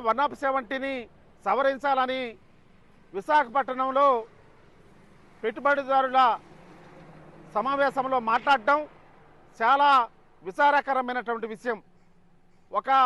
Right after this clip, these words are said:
రాజ్యాంగబద్ధమైనటువంటి శాసనసభాపతిగా ఉన్నటువంటి అయ్యన్న పాత్రుడు గారు నేడు ఒక ఏజెన్సీ ప్రాంతంలో ఆదివాసీలుగా ఆదివాసీ సమాజాన్ని అభివృద్ధి చేసుకోవడం కోసం ఆనాడు బ్రిటిష్ గవర్నమెంట్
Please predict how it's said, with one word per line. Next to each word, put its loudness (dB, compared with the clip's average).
రాజ్యాంగబద్ధమైనటువంటి -2
శాసనసభాపతిగా 0
ఉన్నటువంటి -6
అయ్యన్న -4
పాత్రుడు 0
గారు 4
నేడు 0
ఒక -10
ఏజెన్సీ -2
ప్రాంతంలో 0
ఆదివాసీలుగా 0
ఆదివాసీ -2
సమాజాన్ని -2
అభివృద్ధి -10
చేసుకోవడం -4
కోసం -2
ఆనాడు 2
బ్రిటిష్ -8
గవర్నమెంట్ -2